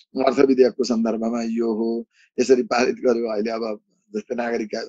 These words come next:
नागरिकता विधेयकको बारेमा सामान्य नै राष्ट्रपतिज्यूकोमा गएको छ नि त। अनि अब अरू विधेयक हो भने, अर्थ विधेयक हो भने त्यसरी राष्ट्रपतिज्यूले चाहिँ त्यहाँ विचार गरेर, पुनर्विचार गरेर भनेर पठाउन सक्ने अवस्था हुँदैन।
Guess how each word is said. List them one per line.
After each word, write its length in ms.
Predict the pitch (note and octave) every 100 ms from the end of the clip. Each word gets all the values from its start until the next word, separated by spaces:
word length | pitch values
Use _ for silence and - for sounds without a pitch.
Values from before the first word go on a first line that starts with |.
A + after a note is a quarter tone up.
| G#2+
नागरिकता 440 | A2+ B2 A#2+ G#2+ A2+
विधेयकको 420 | A2+ A#2 - G#2+
बारेमा 300 | G#2+ G#2+ A2+
सामान्य 380 | A2 A2 A2+ A#2
नै 100 | A#2+
राष्ट्रपतिज्यूकोमा 760 | A2 - - G#2+ A2 G#2 A2
गएको 220 | A2+ A#2
छ 80 | A2
नि 160 | - C3
त। 20 | A2 - _ _ _ - B2+
अनि 260 | B2+ C#3 A2+ _ _ -
अब 120 | B2+
अरू 280 | C3 C#3 C#3+
विधेयक 300 | C3+ C3+ B2
हो 140 | B2
भने, 300 | A#2 A#2+ C3 A#2 _ _ _ _ _ _ _ _
अर्थ 180 | A#2+ A#2+
विधेयक 360 | C3 C3 C3 A#2
हो 160 | B2+
भने 420 | A#2 G#2+ B2+ B2
त्यसरी 540 | G2+ A2+ A2+ B2 B2+ A2 G#2+ G2 _ _ _ _ -
राष्ट्रपतिज्यूले 640 | A2+ A2+ B2 B2 A#2+ A#2 A2+
चाहिँ 300 | A#2 A#2+ A2+
त्यहाँ 180 | A#2
विचार 340 | A2+ A2 A#2+ A#2
गरेर, 200 | A2+ A2
पुनर्विचार 520 | - A#2 G#2+ G#2 A2
गरेर 220 | A2 A2
भनेर 200 | G2+ G#2 G#2
पठाउन 300 | G#2+ A2+ A2+
सक्ने 300 | A2 G#2+ A2+
अवस्था 520 | G#2+ G#2+ G#2 - G#2
हुँदैन। 480 | G2 A#2+ B2 A#2